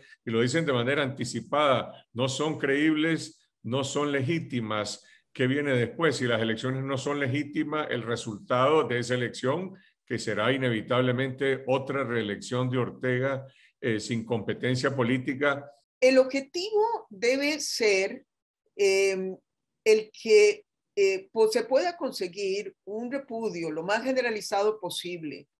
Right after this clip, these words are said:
Speaker 2: de lo que va a acontecer el siete de noviembre, y que como consecuencia de ese repudio,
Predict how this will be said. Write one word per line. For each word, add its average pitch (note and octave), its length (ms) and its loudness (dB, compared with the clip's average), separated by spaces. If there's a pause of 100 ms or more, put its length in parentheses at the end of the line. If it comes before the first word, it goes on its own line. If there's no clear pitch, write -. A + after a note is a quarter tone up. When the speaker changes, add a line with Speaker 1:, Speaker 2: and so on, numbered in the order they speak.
(260)
Speaker 2:
de F#3+ 100 2
lo F#3 120 2
que G3 120 -2
va G3 120 6
a G#3+ 40 4
acontecer G#3+ 600 -4
el G3+ 80 -4
siete F3+ 400 -4
de E3+ 120 -4
noviembre, C3+ 760 -12
y B3 120 0
que A3+ 160 2
como A3+ 280 2
consecuencia A3 1080 -2
de F#3 180 2
ese G#3 200 -2
repudio, F3 760 -4